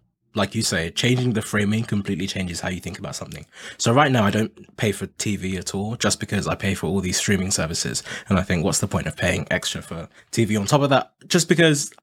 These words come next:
by the time you pay for Netflix and Disney and Amazon Prime Video and all of those things, there's enough to watch, I'm fine. But he was talking about how he convinced his dad to get Sky Sports,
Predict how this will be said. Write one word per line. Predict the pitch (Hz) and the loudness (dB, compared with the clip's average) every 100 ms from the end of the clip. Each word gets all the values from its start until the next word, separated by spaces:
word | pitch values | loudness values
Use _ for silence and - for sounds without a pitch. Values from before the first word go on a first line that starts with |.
| - | -6
by | 127 | -2
the | |
time | 156 151 | 2 2
you | 139 | 4
pay | 127 | 2
for | 117 | 2
Netflix | 131 - 127 - | 0 2 0 0
and | 101 | -2
Disney | 98 123 131 131 120 98 | 0 0 0 0 0 -2
and | 90 - | -4 -4
Amazon | 120 117 104 110 | -4 -2 0 -2
Prime | 110 117 110 | -2 -2 -2
Video | 107 123 123 120 113 95 | 0 2 2 2 0 -2
and | 85 | 0
all | 131 | 0
of | 104 | 2
those | 101 - | 0 -2
things, | 87 90 - - | -6 -8 -16 -4
there's | - 117 | 2 4
enough | 117 104 | 4 2
to | - | 0
watch, | 92 87 - | -2 -4 -4
I'm | 95 | -6
fine. | - 85 73 - - - | -4 -6 -6 -12 -10 -2
But | 117 | 2
he | 127 143 | 4 4
was | 131 | 4
talking | 135 120 113 | 2 2 0
about | 104 - | 0 2
how | 110 101 98 92 | 4 4 2 0
he | - 123 | -2 -2
convinced | 117 107 101 104 98 - | 0 -2 0 0 0 0
his | 117 - | -2 0
dad | 98 92 | -2 -2
to | 95 | -4
get | 87 | -2
Sky | - 101 | -2 0
Sports, | 95 - 87 - | -2 -4 -6 -6